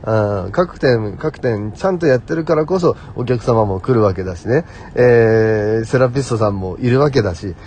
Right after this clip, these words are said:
えー、いかがわしいお店だったら、まあ、そんなセラピストさんもお客様も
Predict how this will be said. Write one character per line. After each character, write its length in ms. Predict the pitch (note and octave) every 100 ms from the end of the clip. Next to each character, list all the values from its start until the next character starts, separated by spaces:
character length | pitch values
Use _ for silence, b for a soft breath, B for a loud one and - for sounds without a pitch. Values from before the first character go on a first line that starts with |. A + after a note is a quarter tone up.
| B B
え 520 | B2 A#2+ A#2 A#2 A#2
ー、 40 | A#2
い 40 |
か 120 | A#2
が 140 | C#3 D#3
わ 100 | D#3
し 100 | F3+
い 60 |
お 80 | E3+
店 240 | C3 A#2+ A#2
だ 100 | A#2+
っ 40 |
た 160 | A2+ G2
ら、 80 |
ま 160 | F#2 G2+
あ、 40 |
そ 160 | F#2+ A2
ん 100 | A2+
な 240 | A#2+ A#2 G#2+ B B -
セ 60 |
ラ 120 | A2 A2
ピ 120 | B2
ス 80 | A#2+
ト 80 |
さ 120 | A2 G2+
ん 80 |
も 80 | F#2+
お 60 | F#2
客 180 | G#2 -
様 160 | C#3
も 240 | A#2+ F2+